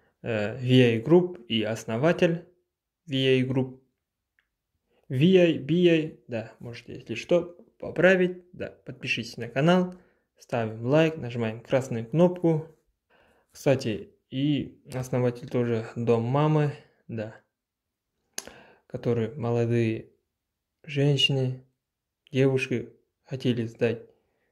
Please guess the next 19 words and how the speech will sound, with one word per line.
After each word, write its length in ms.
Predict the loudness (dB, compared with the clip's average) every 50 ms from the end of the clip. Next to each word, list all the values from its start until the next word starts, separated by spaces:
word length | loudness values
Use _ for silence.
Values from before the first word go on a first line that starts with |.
| _ _ _ _ _ _ _ _ -12
э, 1200 | -10 -8 -8 -6 -8 -8 -10 -12 -14 -14 -14 -14 -16 -16 -16 -18 -18 -18 -18 -18 -18 -18 -18 -20 -20 _ _ _
ребёнка, 760 | -6 -4 -2 0 2 2 2 0 0 -2 -4 -4 -4 -6 -10 -18 _ _ _ _ _ _ _ _ _ _ _ _ -10
э, 340 | -6 -4 -4 -4 -6 -8 -6
и 180 | -6 -4 -2
основатель 640 | -4 -4 -4 -6 -4 -2 -2 -2 -2 -2 -4 -4 -2
Дом 180 | 0 0 2 2
Мамы 540 | 2 0 0 0 0 -2 -4 -6 -8 -14 -20 _ _ _
Айдын 300 | -10 -8 -8 -6 -6 -6
Рахм-, 540 | -6 -8 -8 -8 -8 -8 -8 -8 -10 -10 -8
Айдын 240 | -6 -4 -2 -2 -2
Рахымбаев, 560 | -2 -4 -4 -4 -2 0 2 2 2 2 0 -4 -12 -18 _
м, 600 | -10 -8 -4 -4 -4 -4 -4 -4 -6 -6 -8 -10 -12 -18 _ _ _ _ -20 -20 -20 -20 -20 _ _ _ _ _ _ _ _ _ _ _ _ _ _ _ _ _ _ _ _ _ _ _ _ _ _ _ _ _ _ _ _ -12 -4
в 100 | 2 4
этой 200 | 4 4 4 2
же 120 | 0 2
доме 380 | 2 4 4 4 4 2 0 -2
это 260 | -4 -6 -8 -10 -12 _ _ _ _ _ _ _ _ _ _ _ -20 -20 -20 _ _ _
кормит 380 | _ 0 0 2 2 0 -4 -6 -12 _ -20 _ _ _ _ _ _ _ _ _ _ _ _ _ _ _ _ _ -4
мам, 480 | 0 2 2 2 2 2 0 -4 -8